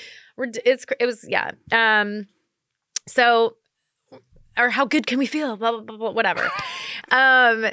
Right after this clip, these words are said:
Speaker 2: Did it work?
Speaker 1: Uh, for a time, sure, yeah. I mean, I, I feel great. I feel great now. Like, life is, life is, life is good. But, and I'm, I'm glad I, honestly, I, uh, there's a reason that that's not a fad anymore because it's,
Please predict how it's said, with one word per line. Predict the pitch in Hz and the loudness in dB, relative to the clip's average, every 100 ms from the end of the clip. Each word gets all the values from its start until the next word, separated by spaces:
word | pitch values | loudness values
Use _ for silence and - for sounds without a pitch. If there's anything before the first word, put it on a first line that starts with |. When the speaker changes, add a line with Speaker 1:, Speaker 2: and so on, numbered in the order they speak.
| - _ - | -6 _ -2
Speaker 2:
Did | 139 | 0
it | 123 | 4
work? | 139 330 - _ _ _ _ _ | 2 2 -8 _ _ _ _ _
Speaker 1:
Uh, | 349 339 330 349 | -2 0 0 2
for | 392 | 0
a | |
time, | 392 302 311 494 381 370 | 2 2 2 2 0 -4
sure, | 427 - 480 - | -4 -4 -4 0
yeah. | - - 127 - 233 | 0 2 2 2 0
I | 294 | -2
mean, | 285 269 - | -2 0 0
I, | 277 302 269 - | 2 0 -2 -2
I | 294 | -2
feel | 311 | -4
great. | 226 196 190 - | -2 -2 -2 -8
I | 254 | -8
feel | 311 | -4
great | 339 359 | -2 0
now. | 359 415 170 - | 2 2 2 -2
Like, | 196 226 - | -2 -2 0
life | 226 262 | -2 -2
is, | 269 262 233 | -6 -8 -4
life | 226 254 | -2 0
is, | 269 226 - | -2 -8 -16
life | - 226 233 | -4 -2 -2
is | 226 | -6
good. | 190 190 180 165 | -2 -2 -2 -6
But, | 208 | -4
and | 226 226 | 0 0
I'm, | 214 220 214 | 0 0 -2
I'm | 220 220 | -4 -2
glad | 220 214 | 0 2
I, | 214 208 202 - | 2 0 0 0
honestly, | 240 240 - 226 214 | -2 -2 -2 -2 0
I, | - 208 190 - | 0 -2 -4 -8
uh, | 185 - _ - - - - - | -8 -12 _ -20 -20 -20 -20 -2
there's | 240 233 | 0 0
a | |
reason | 240 240 240 220 | 0 -2 -2 -4
that | 190 | 0
that's | 190 196 | 0 0
not | 196 | -2
a | 180 | -2
fad | - 190 190 - | -2 0 0 -4
anymore | 180 180 180 | -8 -4 -4
because | 185 170 170 | -6 -12 -14
it's, | 170 - - - | -14 -14 -16 -18